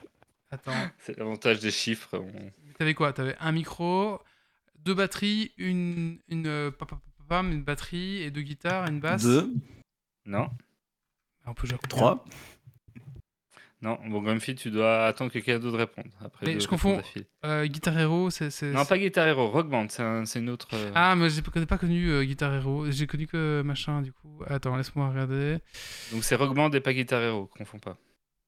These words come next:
Speaker 1: Euh, bah, c'est guitare solo, guitare basse, clavier,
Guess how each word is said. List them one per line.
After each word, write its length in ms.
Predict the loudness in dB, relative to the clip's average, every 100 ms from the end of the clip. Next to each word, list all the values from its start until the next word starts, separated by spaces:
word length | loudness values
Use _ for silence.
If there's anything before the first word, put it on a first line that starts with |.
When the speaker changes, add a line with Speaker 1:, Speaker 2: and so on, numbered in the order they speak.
| _ _
Speaker 1:
Euh, 840 | 2 4 6 6 4 4 4 4 2 -2 _
bah, 200 | 0 0
c'est 260 | 0 -4 -2
guitare 260 | 0 2 4
solo, 280 | 4 4 2
guitare 300 | 2 0 4
basse, 280 | 4 4
clavier, 880 | 0 0 2 2 2 2 2 0 -4